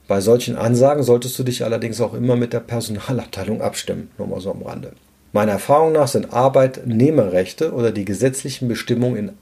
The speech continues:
allen Ländern anders und das kann's mal ganz schön kompliziert machen.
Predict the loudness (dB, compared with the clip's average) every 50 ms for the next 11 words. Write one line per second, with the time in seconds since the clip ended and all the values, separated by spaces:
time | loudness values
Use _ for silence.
0 | _ -10 -2 0 2 4 4 4 2 0 -4 -8 -10 _ -4 0 2 2 2 2
1 | 2 2 2 0 0 -4 -8 -14 _ _ -6 -4 -2 0 2 2 2 0 0 -4
2 | -10 _ _ _ _ _ _ _ _ _ _ _ -10 -10 -8 -8 -8 -8 -8 -8
3 | -8 -6 -4 -4 -2 -2 -2 -4 -4 -4 -6 -4 -4 -4 -6 -6 -8 -8 -4 -2
4 | -2 -2 -4 -6 -12 -12 -12 -16